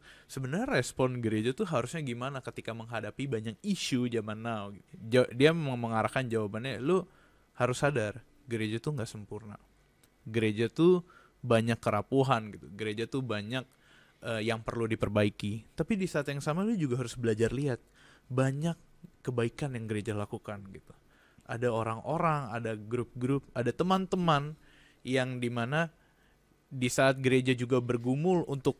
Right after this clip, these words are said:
merangkul teman-teman yang membutuhkan, gereja juga merangkul teman-teman yang, eh, se-, teman-teman yang, yang sudah ada di dalam gitu. Ada hal-hal baik yang keluar juga.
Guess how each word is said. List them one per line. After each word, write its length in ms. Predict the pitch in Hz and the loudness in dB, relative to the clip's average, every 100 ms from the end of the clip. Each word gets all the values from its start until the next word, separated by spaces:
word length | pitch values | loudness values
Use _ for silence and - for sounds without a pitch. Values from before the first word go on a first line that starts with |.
| - | -6
merangkul 880 | 135 131 123 120 127 143 143 165 143 | -2 2 4 4 4 4 8 8 8
teman-teman 480 | 131 120 120 123 | 4 2 0 0
yang 160 | 117 120 | 0 -2
membutuhkan, 560 | 113 117 151 - 160 151 | -2 -2 -2 -2 -2 -2
gereja 380 | 127 123 123 160 | -2 0 2 2
juga 240 | 165 131 | 2 2
merangkul 560 | 123 131 156 190 139 131 | 2 0 -2 0 0 0
teman-teman 560 | 123 113 110 120 165 | -2 -4 -4 -4 -4
yang, 240 | 147 160 196 196 - - - - - | -2 0 -2 -6 -16 -20 -20 -20 -6
eh, 640 | 135 131 123 123 123 123 - _ _ _ _ _ _ _ _ _ _ | -2 0 0 -2 -2 -4 -6 _ _ _ _ _ _ _ _ _ _
se-, 300 | - - - _ _ _ _ _ | -6 -4 -4 _ _ _ _ _
teman-teman 560 | 147 139 131 139 180 196 | 2 2 2 4 4 4
yang, 280 | 160 147 143 139 139 - _ | 4 4 0 -4 -8 -12 _
yang 180 | 147 143 | -2 -2
sudah 320 | - 139 127 | -2 0 2
ada 80 | 127 | 2
di 120 | 123 | 0
dalam 420 | 127 202 254 180 | 0 0 -2 -4
gitu. 260 | 127 110 123 - _ _ | -6 -10 -12 -16 _ _
Ada 220 | - 151 165 | -6 0 2
hal-hal 320 | 175 165 175 | 2 2 0
baik 220 | 170 175 190 | 0 -2 -4
yang 120 | 180 | -8
keluar 260 | 180 175 170 | -2 -2 -2
juga. 300 | 214 165 | -6 -8